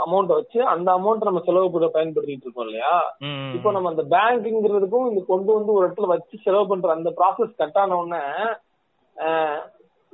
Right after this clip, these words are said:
Speaker 1: டைரக்டா நம்ம வந்து டக், டக், டக், டக்னு இது,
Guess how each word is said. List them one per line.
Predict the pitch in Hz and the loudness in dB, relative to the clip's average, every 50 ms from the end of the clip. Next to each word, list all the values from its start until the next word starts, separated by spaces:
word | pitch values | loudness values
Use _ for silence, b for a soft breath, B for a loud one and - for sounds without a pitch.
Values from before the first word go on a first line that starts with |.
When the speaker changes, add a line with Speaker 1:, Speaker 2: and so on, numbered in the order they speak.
| 156 151 | -2 2
Speaker 1:
டைரக்டா | 175 190 214 226 220 196 262 262 | 2 4 4 2 2 2 0 2
நம்ம | 262 240 220 202 190 180 | 2 2 2 2 2 2
வந்து | 170 170 180 185 220 233 233 226 214 196 180 160 147 135 127 120 117 - - - _ _ _ _ _ | 0 -2 -2 0 2 2 4 4 4 4 2 2 0 0 -2 -4 -6 -10 -12 -16 _ _ _ _ _
டக், | - 185 180 - | -2 -2 0 0
டக், | 214 196 - | -2 0 0
டக், | 220 196 180 185 | -2 -2 -2 -2
டக்னு | 208 196 214 214 196 | -2 -2 0 0 2
இது, | 190 190 | 2 2